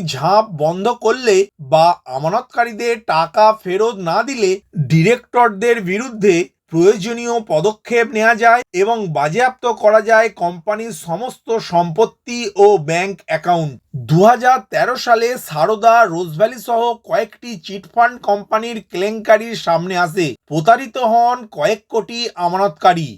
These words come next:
অভিযোগ, সেবি আরবিআই এর অনুমতি ছাড়াই বাজার থেকে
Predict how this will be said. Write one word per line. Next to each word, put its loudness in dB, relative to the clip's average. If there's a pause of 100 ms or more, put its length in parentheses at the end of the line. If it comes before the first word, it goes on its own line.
(260)
অভিযোগ, 4 (260)
সেবি 0 (320)
আরবিআই -2 (160)
এর -2 (220)
অনুমতি -6 (120)
ছাড়াই 4 (320)
বাজার 0 (140)
থেকে -8